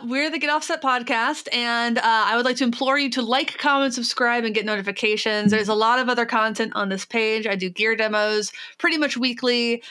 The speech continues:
I'm gonna get into doing some more, like, talking he-, I know I've said this a fucking thousand times, but, like, more talking head kind of videos that are short, general entertainment,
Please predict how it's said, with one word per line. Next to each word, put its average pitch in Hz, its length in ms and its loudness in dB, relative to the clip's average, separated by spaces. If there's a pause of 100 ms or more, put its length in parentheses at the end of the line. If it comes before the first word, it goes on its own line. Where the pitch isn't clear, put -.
(140)
I'm 226 240 0
gonna 262 180 0
get 254 160 0
into 240 180 0
doing 214 300 -2
some 214 160 -4
more, 208 160 0
like, 190 140 0
talking 202 640 -2 (200)
he-, 214 80 0
I 226 160 0
know 226 100 0
I've 208 100 -2
said 208 120 -4
this 190 120 -6
a 196 40 -8
fucking 190 500 -4
thousand 165 420 -2
times, 170 360 0
but, 220 100 -2
like, 214 180 0
more 214 160 0
talking 190 520 0
head 196 280 -2
kind 214 200 0
of 208 60 -2
videos 208 380 0
that 202 80 -2
are 202 80 0
short, 202 460 0
general 196 260 0
entertainment, 185 720 -2